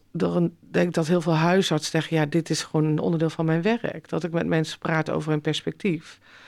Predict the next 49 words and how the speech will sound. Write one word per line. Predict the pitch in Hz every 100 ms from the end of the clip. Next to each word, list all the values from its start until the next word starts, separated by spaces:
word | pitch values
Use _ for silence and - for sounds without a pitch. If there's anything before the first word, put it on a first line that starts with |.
| - -
van | - 175 147
keuzes | 185 170 165 -
van | - 147
wel | 147 156
of | -
niet | 151
behandelen." | 147 160 214 196 156
Want | 151
als | 170 160
je, | 170 - - - - -
kijk, | 175 165
bij | 160 -
ons | 214 208 - - -
is | 165
het | 180
natuurlijk | 160 185 160 -
vaak | 165 151 -
het | 160
moment: | 156 156 156
ga | - 170
je | 165 156
nog | 165 165
een | 156
keer | - 151
naar | 147
het | 147
ziekenhuis | - 160 160 143 143
of | - 139 -
niet? | 190 139 - -
En, | - 147 151
eh, | 147 143 147 - - - -
en | 175 -
uit | 180 190 -
de |
muren | 160 160 151
van | 147 160
het | 147
ziekenhuis, | - - 139 143
buiten | 147 156 170 -
de |
muren | 156 147
van |
het | 147
ziekenhuis, | - 147 - 185
praat | 196
het | -
soms | - 147
wat | 147 -
makkelijker. | 185 202 151 - - -